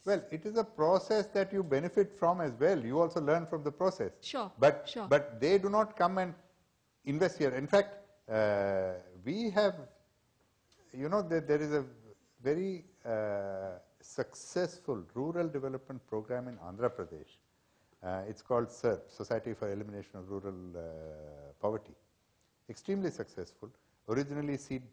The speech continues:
Speaker 1: seeded by U N D P, but now run by the Andhra Pradesh government in a public-private partnership. A lot of N G Os are, uh, involved in it. Uh,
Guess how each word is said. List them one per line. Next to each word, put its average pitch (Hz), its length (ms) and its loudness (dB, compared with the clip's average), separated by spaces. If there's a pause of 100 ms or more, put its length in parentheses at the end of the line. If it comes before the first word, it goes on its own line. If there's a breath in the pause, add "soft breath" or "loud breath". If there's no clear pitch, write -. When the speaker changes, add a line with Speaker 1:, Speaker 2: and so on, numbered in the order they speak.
Speaker 1:
seeded 127 400 -6
by 110 300 0 (100)
U 101 120 -6
N 107 120 -8
D 101 120 -8
P, 110 180 -8
but 104 260 -8
now 101 140 -4
run 101 240 -6
by 98 140 -2
the 95 100 -10
Andhra 98 240 -6
Pradesh 98 320 -12
government 98 260 -10
in 95 80 -18
a 95 60 -10
public-private 98 640 -10
partnership. 95 380 -14 (420 soft breath)
A 92 60 -6
lot 98 80 -2
of 110 80 -6
N 98 180 -10
G 104 100 -10
Os 98 200 -6
are, 92 200 -4 (160)
uh, 80 760 -10
involved 98 360 -6
in 90 80 -14
it. - 760 -20
Uh, 104 600 -2